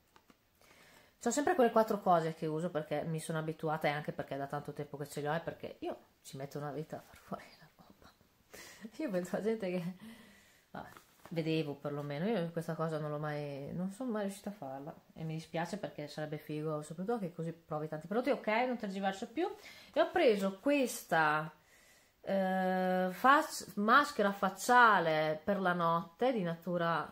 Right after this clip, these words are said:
Siberica, che per me è uno dei primi prodotti di Natura Siberica che provo. Vediamo dove ci sono, qua c'è l'inci,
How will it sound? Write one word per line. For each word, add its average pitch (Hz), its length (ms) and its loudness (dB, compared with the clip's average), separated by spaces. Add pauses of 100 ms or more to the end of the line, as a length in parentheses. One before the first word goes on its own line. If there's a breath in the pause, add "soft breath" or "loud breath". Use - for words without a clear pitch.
(100)
Siberica, 160 760 -2
che 208 100 -6
per 202 160 -4
me 165 260 -4
è 208 220 0
uno 220 220 2
dei 190 120 0
primi 214 260 0
prodotti 214 320 -2
di 208 60 2
Natura 190 260 -4
Siberica 180 420 -4
che 165 100 -12
provo. 156 520 -4 (1600 loud breath)
Vediamo 170 760 -2
dove 165 320 -6
ci - 140 -12
sono, 160 420 -8
qua 160 200 -4
c'è - 360 -6
l'inci, 165 880 -4